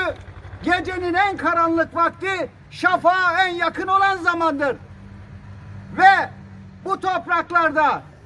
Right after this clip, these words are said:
delik deşik edilmiş, ırzına geçilmiş bir coğrafyada fare gibi yaşamaktansa insan gibi ölür müyüz? Her daim yanında olacağız.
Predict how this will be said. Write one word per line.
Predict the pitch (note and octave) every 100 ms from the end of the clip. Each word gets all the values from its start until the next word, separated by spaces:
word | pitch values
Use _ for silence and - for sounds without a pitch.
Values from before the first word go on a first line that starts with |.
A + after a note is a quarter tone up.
| - F#3+
delik | F4 G4 G4+ -
deşik | E4+ C#4 D4
edilmiş, | C#4+ C4+ B3+ A#3+ A3 - - - -
ırzına | F4+ G4+ D#4 F#4+ G4+
geçilmiş | F#4 F4+ E4 D#4 D#4 -
bir | D4
coğrafyada | G#3+ F#4+ F#4 E4+ D#4+ E4 E4 D#4+ - - -
fare | D4+ G4 G4 F#4+
gibi | F4 E4+
yaşamaktansa | E4+ E4 F4+ F4+ F4 F#4 F4+ E4+ F#4 E4 - - F#4
insan | G4+ G4 G4+
gibi | G4 A4 G#4
ölür | A#4+ A#4
müyüz? | F4+ C#4 - - D4 F4+ E4 F#4 F#4+ F#4+ F4 D#4 D#4 C#4+ E4 E4 - A3 A3 - G4+ - F4 D#4 - - - - - - - - - - - - - - - - -
Her | G4 - -
daim | F#5+ - - -
yanında | F4 F4 E4 E4
olacağız. | D#4+ D#4 D4 C#4